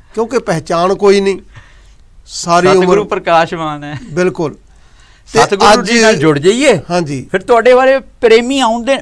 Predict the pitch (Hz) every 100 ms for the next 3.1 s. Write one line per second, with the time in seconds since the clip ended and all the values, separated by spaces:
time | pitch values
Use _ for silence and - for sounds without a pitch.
0 | 170 185 208 269 220 - - - - -
1 | 226 196 214 180 160 151 127 110 131 190
2 | 190 175 160 - 139 101 - 135 147 127
3 | -